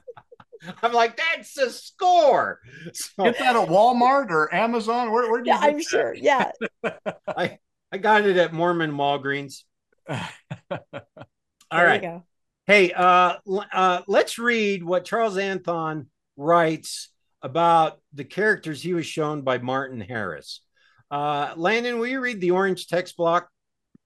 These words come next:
Speaker 2: I sure can. It consisted of all kinds of crooked characters disposed in columns and had evidently been prepared by some person who had before him at the time a book containing various alphabets.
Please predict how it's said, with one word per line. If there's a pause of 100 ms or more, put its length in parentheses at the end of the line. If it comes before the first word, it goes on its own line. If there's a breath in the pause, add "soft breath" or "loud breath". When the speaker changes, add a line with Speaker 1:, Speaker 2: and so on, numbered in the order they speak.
(160)
Speaker 2:
I
sure
can.
It
consisted
of
all
kinds
of
crooked
characters
disposed
in
columns
and
had
evidently
been
prepared
by
some
person (480)
who
had
before
him
at
the
time
a
book
containing
various
alphabets.